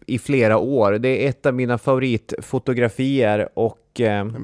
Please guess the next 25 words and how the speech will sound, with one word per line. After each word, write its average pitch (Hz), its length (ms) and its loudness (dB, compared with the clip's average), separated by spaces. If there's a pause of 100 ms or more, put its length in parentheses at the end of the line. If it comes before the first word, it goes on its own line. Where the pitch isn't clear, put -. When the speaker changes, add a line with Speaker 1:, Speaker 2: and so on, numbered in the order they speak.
Speaker 2:
det 95 60 -8
är 98 40 -6
ju 123 80 -6
Speaker 1:
jag - 120 2
tror 85 140 0
också 104 220 -2
att 170 120 0
det 139 80 0
är 107 240 2
ett - 180 -4
av, 101 300 2
eh, 95 280 0
i 113 80 -4
alla 110 180 2
fall 120 280 0
vår 117 280 0
kultursfärs 101 1040 -2
mest 101 460 -4
ikoniska 95 720 0
fotografier. 95 720 0
Det 110 100 0
är 120 40 4
ju 127 120 2
någon 117 240 0
av 104 220 0